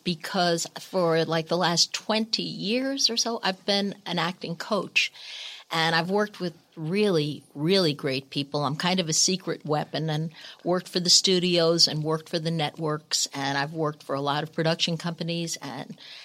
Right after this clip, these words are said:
actors and directors a-, and, and in improving performance and supporting actors. And, and that's been a joy. And I did a lot of that during the time that I was, uh, a mom,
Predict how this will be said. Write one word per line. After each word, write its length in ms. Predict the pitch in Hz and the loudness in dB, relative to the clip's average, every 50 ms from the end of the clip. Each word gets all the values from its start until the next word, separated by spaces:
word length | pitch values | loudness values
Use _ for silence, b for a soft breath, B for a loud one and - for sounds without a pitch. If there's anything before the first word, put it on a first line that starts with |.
| B B B | B B B
actors 540 | - 127 147 160 156 - 190 185 185 175 - | -2 0 0 0 -2 0 0 0 2 2 0
and 180 | 139 190 208 | 0 0 -2
directors 720 | 190 196 185 170 156 156 156 - - 180 175 185 180 - - B B B B B B B B B B B - | -2 -2 -2 -2 -2 -2 -2 -4 -6 -4 -4 0 0 0 0 B B B B B B B B B B B 0
a-, 120 | 180 175 - | 0 0 2
and, 300 | - 185 185 185 175 - - - | 2 0 0 0 -2 -8 -10 -10
and 220 | 165 175 175 185 185 - - - - | -6 -4 -4 -4 -4 -8 -14 -6 -4
in 140 | 196 202 | -2 0
improving 500 | 190 185 185 - 220 208 190 190 196 190 | 0 0 -2 -2 -2 -2 -2 -2 -4 -4
performance 720 | 185 - 180 - - - 208 202 202 180 135 123 131 - - - | -4 -6 -8 -8 -4 -4 -2 -2 -2 -2 -4 -6 -6 -6 -6 -4
and 260 | 160 165 151 160 165 - | -4 -4 -4 -4 -4 -4
supporting 680 | - - - - 190 - - 208 196 196 185 180 165 156 | -2 0 2 2 0 0 -2 -2 -2 0 0 0 0 0
actors. 640 | 139 135 147 156 - - 143 147 165 - - - - | -2 -2 -4 -6 -6 -8 -8 -6 -2 -2 -2 -2 -2
And, 400 | 160 160 156 156 151 147 147 - - | -6 -6 -6 -4 -4 -6 -8 -8 -6
and 200 | - 160 165 160 | -4 -2 -2 0
that's 260 | 170 170 175 175 - - | 0 0 -2 0 -2 -4
been 240 | - - 165 156 | -6 -4 -6 -6
a 60 | 151 156 | -6 -6
joy. 420 | 156 - 196 190 185 175 160 147 | -6 -6 -4 -4 -4 -4 -4 -6
And 120 | 117 165 170 | -6 -4 -4
I 80 | 160 | -4
did 180 | 165 - 220 220 | -2 -2 -2 -2
a 60 | 202 | -2
lot 260 | 170 170 175 175 175 | -2 -2 -2 -4 -4
of 140 | 170 160 160 | -4 -4 -4
that 260 | 175 170 180 180 180 | -4 -4 -4 -4 -6
during 360 | - - 175 170 165 165 160 156 | -4 -4 -2 0 0 0 0 -2
the 80 | 151 | -2
time 420 | 151 - - 165 165 165 165 165 160 | -2 -2 0 2 2 2 2 2 0
that 160 | 151 131 131 | 0 0 0
I 160 | 147 143 147 | 0 0 0
was, 400 | 139 147 151 143 143 - - - | 0 -2 -2 0 0 0 0 0
uh, 300 | - - 151 135 113 101 - B B B B B B B B | 0 0 -2 0 -2 -4 -8 B B B B B B B B
a 80 | 143 | -4
mom, 520 | 156 175 175 196 233 226 175 113 80 87 | -2 0 0 2 2 2 0 0 -4 -6